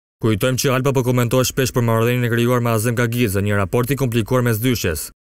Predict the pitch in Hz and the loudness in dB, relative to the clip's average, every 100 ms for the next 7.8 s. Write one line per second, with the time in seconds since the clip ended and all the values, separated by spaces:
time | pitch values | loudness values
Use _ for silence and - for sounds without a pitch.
0 | _ - 110 135 139 143 147 127 120 110 | _ -4 0 0 0 2 2 2 2 2
1 | 110 113 117 98 76 78 - _ _ _ | 0 0 0 0 -2 -10 -16 _ _ _
2 | - 113 110 110 135 139 143 131 135 131 | -4 0 2 0 0 0 0 2 0 2
3 | 123 113 131 123 123 131 120 113 127 120 | 0 2 2 2 0 0 0 0 0 0
4 | 123 117 113 - 120 127 131 123 127 123 | 0 0 0 0 2 4 2 2 0 0
5 | 123 131 123 117 127 123 117 120 120 92 | 0 0 0 0 0 0 -2 0 0 0
6 | 78 - _ - 110 113 98 110 98 139 | -4 -12 _ -6 -2 0 2 0 2 0
7 | 139 139 113 127 113 90 80 | 0 0 0 0 0 -2 -6